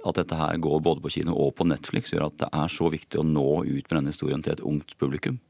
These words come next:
Ikke bare i Norge, men i hele verden. For den snakker om et problem som er økende, økende. Eh, terror, ikke minst, eh, høyreekstremistisk terror. Sånn at det, det er,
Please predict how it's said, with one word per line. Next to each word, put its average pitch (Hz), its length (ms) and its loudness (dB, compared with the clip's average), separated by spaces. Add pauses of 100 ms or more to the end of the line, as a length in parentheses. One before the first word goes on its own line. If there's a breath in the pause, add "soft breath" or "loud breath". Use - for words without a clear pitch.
(200)
Ikke - 280 0
bare 95 140 6
i - 40 -2
Norge, 85 300 0
men 90 140 0
i - 20 2
hele 80 160 2
verden. 73 320 0 (640 loud breath)
For - 100 2
den 104 80 4
snakker 85 500 0
om 80 400 2
et - 120 -6 (260)
problem 73 420 0
som - 180 0
er 71 280 -2 (100)
økende, 80 540 0
økende. 62 300 -4 (580)
Eh, 85 460 -4 (240)
terror, 80 440 -2
ikke - 220 -4
minst, 80 340 -4
eh, 76 320 -2 (720 loud breath)
høyreekstremistisk 76 720 -2
terror. 80 200 -2
Sånn 104 220 0
at - 20 -10
det, 98 180 2 (220)
det 90 80 4
er, 90 240 2